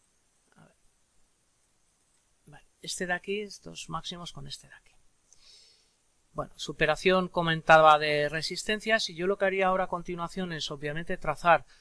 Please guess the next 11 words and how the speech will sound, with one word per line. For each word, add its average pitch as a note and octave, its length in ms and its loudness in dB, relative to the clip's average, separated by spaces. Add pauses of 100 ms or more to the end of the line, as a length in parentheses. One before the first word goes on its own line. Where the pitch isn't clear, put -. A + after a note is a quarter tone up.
(400)
todo F3 280 -8
el F#3 80 -2
módulo F3 420 -2
bajista, F#3+ 600 -4 (1300)
este E3+ 240 -12
de E3 80 -4
aquí E3 180 -6
hasta D3+ 220 -10
los C#3+ 140 -12
mínimos, F3+ 640 -10 (2500)
vale, D#3+ 320 -4